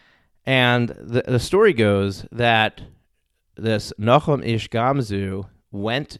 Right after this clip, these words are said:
into a town and he needed to stay there overnight. So he, he started walking door to door to ask if somebody would take him in and, and give him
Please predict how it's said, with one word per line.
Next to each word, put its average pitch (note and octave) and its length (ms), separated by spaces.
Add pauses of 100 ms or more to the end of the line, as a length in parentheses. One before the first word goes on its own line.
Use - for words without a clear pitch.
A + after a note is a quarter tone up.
(120)
into A#2+ 400
a G#2 40
town C3 760
and G#2+ 120
he A2 100
needed C#3 240
to - 80
stay E3+ 280
there A#2 180
overnight. C3 460
So A#2 180
he, B2 340 (280)
he A2+ 180
started B2+ 380
walking A2+ 480
door G2+ 180
to G2 80
door E3 360
to C#3 220
ask B2+ 460
if - 140
somebody A#2+ 360
would G#2+ 240
take G2+ 240
him B2 140
in D#3+ 320
and, A#2 340
and A2 300
give A#2 180
him A2 300